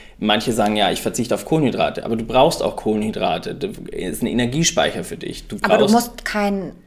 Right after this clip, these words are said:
Speaker 2: Gluten essen, du kannst ja auch Kartoffeln essen.
Speaker 1: So, klar,
Speaker 2: Mhm.
Speaker 1: logisch. Natürlich schon gute Kohlenhydrate und kein
Speaker 2: Ja.
Speaker 1: Burger von McDonald's.
Speaker 2: Ja.
Speaker 1: Ähm, das ist auch nochmal ein Riesenthema. Also was sind denn guten Kohlen-, äh, gute Kohlenhydrate oder, oder, oder
Speaker 2: Gute Protein-,
Speaker 1: gute
Speaker 2: Eiweißquellen.
Speaker 1: Proteine, genau.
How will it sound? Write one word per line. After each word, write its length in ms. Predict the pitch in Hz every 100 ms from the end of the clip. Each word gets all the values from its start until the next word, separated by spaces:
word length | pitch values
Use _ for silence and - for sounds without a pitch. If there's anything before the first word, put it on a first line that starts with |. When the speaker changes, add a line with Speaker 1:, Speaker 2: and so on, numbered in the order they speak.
| 175 -
Speaker 2:
Gluten 340 | 214 247 202
essen, 280 | - 170 175
du 40 | 175
kannst 220 | 190 170
ja 80 | 160
auch 60 |
Kartoffeln 440 | - - 196 202 -
essen. 240 | 170 -
Speaker 1:
So, 140 | 214
klar, 380 | 180 175 135 175
Speaker 2:
Mhm. 280 | 170 165 131
Speaker 1:
logisch. 460 | 147 123 - - - - - - - -
Natürlich 380 | 107 110 117
schon 420 | - 131 139 123 123
gute 220 | 151 123
Kohlenhydrate 640 | - 107 104 - 90 -
und 140 | 95 101
kein 260 | 107 101
Speaker 2:
Ja. 220 | 87 - - - - -
Speaker 1:
Burger 600 | - - 117 113 117 110
von 140 | 110 113
McDonald's. 480 | 110 131 92 87 -
Speaker 2:
Ja. 160 | 180 165 - - -
Speaker 1:
Ähm, 600 | 113 113 113 113 107 104
das 140 | 110 107
ist 60 |
auch 140 | - 120
nochmal 200 | 117 113
ein 40 |
Riesenthema. 520 | 127 156 110 113 101
Also 200 | 95 101
was 140 | 104 -
sind 80 |
denn 100 | 127
guten 300 | 113 113 113
Kohlen-, 400 | - 107 101 104
äh, 200 | - 87 - -
gute 300 | 135 135 98
Kohlenhydrate 1000 | - - - 120 117 110 - 95 92 82
oder, 340 | 95 87 -
oder, 240 | - 87
oder 180 | - -
Speaker 2:
Gute 160 | 180 185
Protein-, 560 | - 175 - - 185
Speaker 1:
gute 60 | 180
Speaker 2:
Eiweißquellen. 280 | - 113 170
Speaker 1:
Proteine, 420 | 226 - 104 113
genau. 320 | 107 110 90